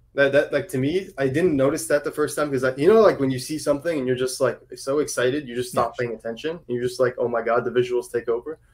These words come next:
Speaker 1: That's how I was watching the first thousand times the trailer, but then I paid attention to everything they said 'cause I realized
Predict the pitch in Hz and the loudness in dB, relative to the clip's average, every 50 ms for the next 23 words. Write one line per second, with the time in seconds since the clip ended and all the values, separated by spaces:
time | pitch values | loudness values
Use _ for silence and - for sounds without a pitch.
0 | _ _ - 139 127 - 135 135 127 123 127 131 127 113 120 117 127 123 120 - | _ _ 2 2 4 6 6 6 8 8 6 6 4 2 2 0 0 0 0 -2
1 | 120 117 113 131 123 123 - 120 117 113 117 113 113 113 113 117 110 113 - - | -6 -8 -4 -4 -4 -2 0 0 0 0 -2 -4 -6 -4 -4 -4 -6 -8 -8 -6
2 | 123 120 123 120 120 127 131 127 117 - 127 123 123 - - - - 123 127 123 | -4 -2 -2 -2 -2 -2 -2 -2 -2 0 -2 -2 -2 -4 -8 -6 -4 -4 -4 -4
3 | 123 120 131 143 131 123 131 127 - 127 127 120 120 120 - 131 127 123 123 123 | -6 -6 -6 -4 -4 -4 -4 -4 -4 -4 -4 -4 -4 -4 -2 -2 -2 -2 -2 -2
4 | 120 123 123 131 135 131 123 120 117 117 - - - | 0 0 0 0 0 0 -2 -2 -2 -4 -6 -10 -20